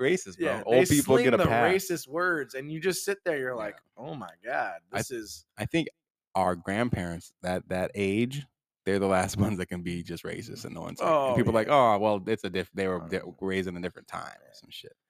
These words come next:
Speaker 1: Now you can't be. Now it's like, "Oh my God, did you just say," you know, fill in the blank, whatever word.
Speaker 2: I-, it's funny when, like, they slip into, like, you know, the, the,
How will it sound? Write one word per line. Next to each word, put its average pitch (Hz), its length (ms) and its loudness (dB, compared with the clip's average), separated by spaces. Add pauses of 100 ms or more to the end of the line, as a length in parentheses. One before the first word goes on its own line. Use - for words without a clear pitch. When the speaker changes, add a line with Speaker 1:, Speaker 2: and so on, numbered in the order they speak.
(100)
Speaker 1:
Now 123 200 2
you 180 140 0
can't 143 280 0
be. 85 120 -10
Now 92 160 -6
it's 92 100 -6
like, 87 140 -6
"Oh - 20 -4
my 143 220 -6
God, 117 240 -14
did 98 100 -20
you 107 80 -14
just 123 200 -8
say," 127 280 -4 (500)
you 92 120 -10
know, 110 220 -8 (360)
fill 120 160 4
in 117 80 4
the 98 60 0
blank, - 320 -8
whatever 90 240 -8
word. 85 240 -16 (520)
Speaker 2:
I-, 143 40 0
it's 170 260 -2
funny 202 300 2
when, 156 220 0
like, 127 200 -4
they 113 140 -6
slip 143 420 -4
into, 123 480 -8
like, 110 260 -4 (140)
you 120 100 -10
know, 107 380 -6 (300)
the, 107 280 -4
the, 107 220 -6